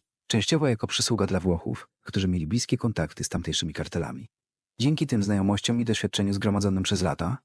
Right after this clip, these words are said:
zdołali ugruntować swoją pozycję w Ameryce Południowej i nawiązać partnerstwa w dystrybucji kokainy w Europie czy Belgii. Około dwa tysiące dwunastego roku pewien Albańczyk, Arber Sekat, zbudował biznes w handlu bananami, który służył również jako przykrywka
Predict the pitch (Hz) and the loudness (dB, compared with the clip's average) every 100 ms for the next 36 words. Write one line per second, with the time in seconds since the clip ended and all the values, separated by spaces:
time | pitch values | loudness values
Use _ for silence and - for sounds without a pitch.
0 | _ _ - 107 127 127 127 131 143 80 | _ _ -2 2 4 2 2 2 2 0
1 | 82 - 90 82 98 87 - 87 90 98 | 0 0 0 2 0 0 0 2 2 2
2 | 90 - - 90 98 104 82 73 - _ | 2 0 2 0 2 0 0 -6 -8 _
3 | - 104 95 131 143 - 139 - 90 - | -2 0 2 2 2 0 -2 0 0 0
4 | - 85 90 - 87 131 - 107 - 85 | -2 0 0 0 0 0 2 0 2 2
5 | 104 107 - 92 87 90 - 85 82 - | 2 2 2 2 0 -2 -2 0 -2 -4
6 | 76 - _ _ _ - - - 90 87 | -8 -12 _ _ _ -8 -2 2 2 4
7 | 120 147 - 139 117 101 90 - 92 87 | 2 2 2 2 2 2 0 2 2 2
8 | 76 82 85 95 98 110 87 78 - 82 | 0 -2 0 2 2 2 2 0 -4 -4
9 | - _ _ - 131 131 - 78 76 71 | -6 _ _ 0 2 0 0 -2 -2 -8
10 | - - _ - 101 107 104 98 95 110 | -8 -20 _ -4 0 2 2 2 0 -2
11 | 80 80 - 90 87 82 90 107 98 73 | -2 -4 -4 -4 -2 0 0 0 0 -2
12 | 64 _ _ - 202 196 143 117 95 110 | -8 _ _ -2 0 2 2 2 2 0
13 | 139 127 123 110 147 - 85 - 73 - | 0 0 0 0 -2 0 -4 -4 -8 -8